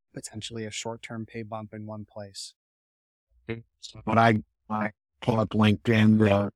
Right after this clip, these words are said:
Speaker 2: you know, peruse a few things, I'm not thinking about the deals I won. I'm thinking about all the incredible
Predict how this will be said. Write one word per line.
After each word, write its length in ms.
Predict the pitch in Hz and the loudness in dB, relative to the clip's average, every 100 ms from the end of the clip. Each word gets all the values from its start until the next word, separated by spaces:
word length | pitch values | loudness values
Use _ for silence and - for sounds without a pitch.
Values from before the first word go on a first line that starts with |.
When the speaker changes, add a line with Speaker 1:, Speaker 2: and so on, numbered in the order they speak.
| _ _ _ _ | _ _ _ _
Speaker 2:
you 80 | 110 | 0
know, 60 | 107 | 0
peruse 360 | 110 104 104 | 4 4 4
a 60 | 110 | 0
few 220 | - 98 - | -2 -2 -2
things, 520 | 107 101 107 - - _ _ _ - | -2 0 -2 -4 -14 _ _ _ 2
I'm 80 | 131 | 6
not 160 | 107 | 6
thinking 220 | - 104 | 4 -2
about 180 | 92 90 | -2 -2
the 80 | 98 | -4
deals 340 | 85 113 107 | 2 4 4
I 100 | 87 | 0
won. 420 | 90 87 90 95 - - | -2 0 0 0 -2 -10
I'm 60 | - | 0
thinking 240 | 120 104 | 2 2
about 300 | 95 95 101 _ _ _ _ _ _ _ | 2 0 -2 _ _ _ _ _ _ _
all 180 | 113 127 | 4 4
the 180 | 113 104 | 4 2
incredible 540 | 98 - 113 98 101 | 0 4 4 4 -2